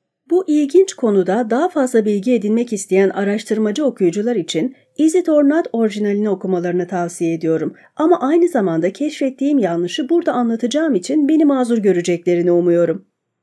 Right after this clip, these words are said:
Hatırlanacağı üzere masalın bildiğimiz nüshalarında eşini kıskanmak için haklı sebepleri olan sultan, sadece onu öldürmekle kalmaz, her gece saltanatındaki topraklarında yaşayan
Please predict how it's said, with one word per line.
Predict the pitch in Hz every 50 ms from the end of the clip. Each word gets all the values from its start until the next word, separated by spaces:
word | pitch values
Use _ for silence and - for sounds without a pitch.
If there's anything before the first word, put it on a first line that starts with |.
| _ _ _ _ _ _ _
Hatırlanacağı | - 339 359 349 392 381 370 381 349 349 339 359 339 339 320 262
üzere | 208 - - 175 180 196 196
masalın | 196 214 247 247 - 247 254 277 285 269 233
bildiğimiz | 208 214 214 214 208 240 247 262 277 302 285 285
nüshalarında | 196 190 190 190 - 175 175 170 170 175 165 175 175 220 330 370 - _ _ _ -
eşini | 277 285 277 - 339 349 349
kıskanmak | 359 - 262 - - 247 233 240 262 311 349 349
için | 233 - - 262 302
haklı | 285 254 240 247 247 311
sebepleri | 302 - 240 208 214 208 214 220 220 226 302
olan | 330 294 220 185 180 175
sultan, | 170 170 - 180 175 175 - 180 180 196 262 - - _ _ _
sadece | - - - 392 403 415 392 370 359 330
onu | 302 302 302 311
öldürmekle | 294 269 247 240 254 262 269 269 269 214 190 190
kalmaz, | - 190 180 175 175 180 170 196 254 - - _ _ _
her | - 330 359 392
gece | 359 349 320 277 285 294
saltanatındaki | 294 - 240 208 214 220 254 247 247 247 247 277 269 254 285 277 370
topraklarında | - 269 226 226 - 226 220 - 233 214 220 220 240 302
yaşayan | 320 190 156 - - 160 165 175 185 226 262